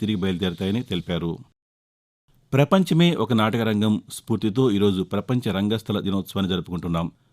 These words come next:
సాంస్కృతిక కార్యక్రమాల ద్వారా శాంతి స్థాపనకు రంగస్థలం దోహదం చేయాలనే సందేశాన్ని అందిస్తూ, పంతొమ్మిది వందల అరవై రెండు నుండి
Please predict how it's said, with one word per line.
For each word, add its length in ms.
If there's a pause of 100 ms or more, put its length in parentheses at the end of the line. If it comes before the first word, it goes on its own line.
(140)
సాంస్కృతిక 600
కార్యక్రమాల 420
ద్వారా 380 (180)
శాంతి 340
స్థాపనకు 720
రంగస్థలం 520
దోహదం 260
చేయాలనే 360
సందేశాన్ని 500
అందిస్తూ, 420 (380)
పంతొమ్మిది 380
వందల 100
అరవై 200
రెండు 240
నుండి 280